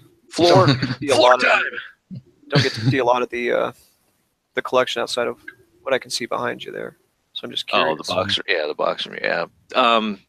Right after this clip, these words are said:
Speaker 1: it's unfortunate. Um, my little cubby where I have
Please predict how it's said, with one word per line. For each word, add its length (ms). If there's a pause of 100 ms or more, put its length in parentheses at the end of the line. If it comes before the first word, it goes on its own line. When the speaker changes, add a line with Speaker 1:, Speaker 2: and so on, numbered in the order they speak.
(260)
Speaker 1:
it's 240
unfortunate. 1000
Um, 480 (1400)
my 100
little 260 (100)
cubby 540
where 260
I 120
have 520